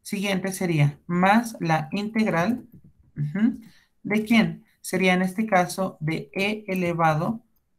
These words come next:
a la W, ¿sale? Y bueno, el diferencial sería D W, mm, ok, no lo pongo entre paréntesis, sería D W entre, me va a quedar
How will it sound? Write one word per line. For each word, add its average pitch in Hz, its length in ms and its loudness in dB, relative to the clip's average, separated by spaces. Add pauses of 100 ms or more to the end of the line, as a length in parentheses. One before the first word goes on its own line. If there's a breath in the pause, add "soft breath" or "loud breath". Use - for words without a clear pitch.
(800)
a 165 100 0
la 156 200 0
W, 156 560 0 (220)
¿sale? 185 460 -2 (680 loud breath)
Y 226 220 6
bueno, 214 500 4
el 175 120 -2
diferencial 170 680 -2
sería 165 600 -4 (420)
D 185 300 -2
W, 196 600 -2 (800)
mm, 170 800 -6
ok, 220 140 0 (200)
no 214 180 0
lo 220 120 4
pongo 185 180 -4
entre 175 160 -6
paréntesis, 143 460 -4
sería 156 260 -4
D 180 220 -4
W 196 560 -2 (460 loud breath)
entre, 185 540 -4
me 160 120 -2
va 151 120 0
a 151 60 -8
quedar 160 420 -4